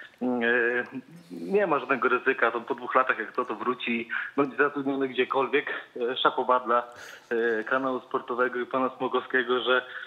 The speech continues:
e, wyszedł z ciepłego, że tak powiem, e, e, ze strefy komfortu i otworzyli swój kanał. A co chciałem powiedzieć, no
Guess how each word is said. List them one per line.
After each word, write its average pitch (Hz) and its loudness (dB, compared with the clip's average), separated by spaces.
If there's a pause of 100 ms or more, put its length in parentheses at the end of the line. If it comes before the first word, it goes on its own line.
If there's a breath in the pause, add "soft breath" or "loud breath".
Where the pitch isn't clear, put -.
(180 loud breath)
e, 131 2
wyszedł 135 0 (140)
z - -14
ciepłego, 127 2
że 113 -4
tak - 0
powiem, 123 2 (540 loud breath)
e, 131 -6 (1700 loud breath)
e, 135 0
ze 147 4
strefy 156 4
komfortu 151 0
i 139 0
otworzyli 139 -4
swój 135 -2
kanał. 147 0 (420 loud breath)
A 147 4 (320)
co 160 -4
chciałem 160 -6
powiedzieć, 139 0
no 165 -6